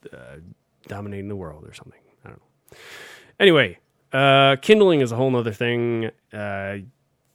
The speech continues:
definitely want to get some of that to get your fire started. S-, any type of kindling. It could be something as simple as little twigs to, uh, cardboard, paper, you know, um, any of that type of thing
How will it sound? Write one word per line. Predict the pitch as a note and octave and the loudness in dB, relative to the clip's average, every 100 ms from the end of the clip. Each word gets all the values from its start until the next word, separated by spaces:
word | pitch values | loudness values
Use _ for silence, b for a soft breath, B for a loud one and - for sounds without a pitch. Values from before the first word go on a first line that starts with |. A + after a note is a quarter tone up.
| C3+ B2+ | -18 -6
definitely | C#3+ C#3 D3+ D3 D3 | -2 -2 -2 0 2
want | C#3 C3+ A#2+ | 2 0 -2
to | - C3+ C3 | -4 -2 0
get | B2+ B2+ | -2 -4
some | - A#2 | -4 -6
of | G#2 | -6
that | A#2+ B2+ B2+ | -2 0 -2
to | - | -4
get | A#2+ | -6
your | G#2 | -8
fire | - A2 F#2+ | -8 -8 -8
started. | - - - C#3+ C#3 C3 C3 B2+ B2+ | -12 -12 -2 0 2 2 0 -2 -4
S-, | - - - | -12 -14 -6
any | C#3 C#3 C3+ | -2 0 0
type | B2+ - D3 | -4 -6 -8
of | B2 | -8
kindling. | B2+ B2 A2+ | -6 -6 -6
It | F#2+ - _ | -8 -14 _
could | C#3 | -8
be | B2+ A#2 | -6 -8
something | - A#2+ | -8 -10
as | G2+ | -8
simple | A2 G#2 | -10 -10
as | G2 - _ _ | -12 -14 _ _
little | A2 G2+ | -16 -16
twigs | - F#3 F3+ D#3 - | 0 2 2 0 -8
to, | - B2+ A#2 A2 _ _ _ _ _ _ _ - - | -4 -4 -4 -8 _ _ _ _ _ _ _ -18 -10
uh, | G#2+ G2 F#2 | -6 -6 -6
cardboard, | - C#3+ C#3 C3+ B2+ A#2 | 0 2 4 2 0 -4
paper, | C3+ C3 B2 A#2+ A2+ G#2+ | -4 -2 -2 -2 -4 -8
you | A2+ | -12
know, | G2 F#2 - b b b b b - | -10 -12 -18 b b b b b -16
um, | F#2+ F#2 - | -12 -12 -10
any | B2+ B2 | -8 -6
of | |
that | A2+ G#2+ | -6 -8
type | A2+ G2+ | -10 -12
of | - | -12
thing | G2+ G2+ G2 | -12 -12 -14